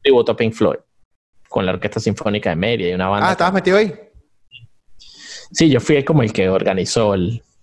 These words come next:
Speaker 1: el, el, el asunto.
Speaker 2: Bien peludo, ¿no?
Speaker 1: Sí, más o menos. <laughs> Sí.
Speaker 2: No, me imagino. No.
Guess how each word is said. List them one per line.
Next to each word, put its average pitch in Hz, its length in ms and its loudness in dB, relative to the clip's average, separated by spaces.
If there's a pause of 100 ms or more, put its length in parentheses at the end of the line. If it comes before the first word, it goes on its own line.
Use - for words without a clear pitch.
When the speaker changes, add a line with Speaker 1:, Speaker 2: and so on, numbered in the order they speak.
Speaker 1:
el, 101 280 -2
el, 98 260 -6
el 98 120 2
asunto. 101 540 -4 (180)
Speaker 2:
Bien 92 180 -8
peludo, 151 340 2
¿no? 196 360 -4 (580)
Speaker 1:
Sí, 117 220 2
más 107 160 2
o 117 40 2
menos. 107 300 -2
<laughs> - 460 -8
Sí. - 200 -2
Speaker 2:
No, 127 180 -2
me 156 80 0
imagino. 117 640 -2
No. 98 460 -8